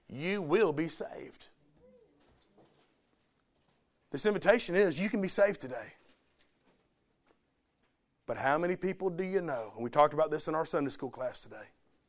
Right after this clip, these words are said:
How many people do you know that have made that confession, made that proclamation, but never became a disciple of the Lord Jesus? So the second part of this invitation then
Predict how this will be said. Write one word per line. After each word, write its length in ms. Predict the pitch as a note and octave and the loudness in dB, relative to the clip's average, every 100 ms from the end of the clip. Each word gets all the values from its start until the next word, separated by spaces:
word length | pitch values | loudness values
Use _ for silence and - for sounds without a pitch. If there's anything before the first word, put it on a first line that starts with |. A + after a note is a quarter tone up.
| _ _ _ _ _ _ _ _ | _ _ _ _ _ _ _ _
How 160 | A#2+ E3 | 0 2
many 140 | F#3+ | 2
people 320 | G3 G3+ G#3 | 2 2 2
do 140 | E3+ F3 | 2 0
you 160 | G3+ | 0
know 400 | A3+ F3+ A#2 G2+ - _ _ _ _ _ - | 2 0 -2 -8 -20 _ _ _ _ _ 0
that 120 | D3 | 4
have 180 | C#3+ B2+ | 4 4
made 340 | D3+ F#3+ A3 | 4 6 6
that 300 | G3 G3+ - | 6 6 2
confession, 640 | G#3+ F3+ A3 G3+ - A#2+ - _ _ _ _ _ _ _ _ _ _ - | -8 -2 2 2 0 -12 -16 _ _ _ _ _ _ _ _ _ _ -4
made 280 | C3+ F#3+ G#3 | 4 6 8
that 200 | A3 A3 | 8 8
proclamation, 800 | A3 A3 A3+ G#3+ D#3 C3 A#2+ G#2 - _ _ _ _ _ _ _ _ - | 6 6 2 -2 -2 -4 -10 -14 -20 _ _ _ _ _ _ _ _ -4
but 140 | C3 | -2
never 420 | B2+ C3+ C#3 D3 E3 | 0 4 4 2 0
became 500 | F3+ - D3+ C3+ C3+ | -2 -2 -4 -2 -4
a 60 | |
disciple 580 | B2+ A#2+ A#2+ A#2 A#2+ A#2+ | -6 -10 -12 -12 -12 -12
of 80 | A#2+ | -12
the 80 | A#2 | -10
Lord 240 | A#2 A2 | -10 -10
Jesus? 640 | A2 G#2 G2+ G2 - - _ _ _ _ _ _ _ _ _ _ _ _ _ _ _ | -12 -16 -18 -18 -20 -20 _ _ _ _ _ _ _ _ _ _ _ _ _ _ _
So 140 | - | 0
the 100 | E3+ | 0
second 380 | D3 A3 G3+ D#3+ | 6 6 6 4
part 180 | F#3 G#3 | 8 8
of 60 | E3+ | 8
this 140 | D3 | 0
invitation 540 | F3 C#3+ F3+ G3 E3+ D3+ | -2 4 4 4 2 2
then 260 | D3 D3 | 2 0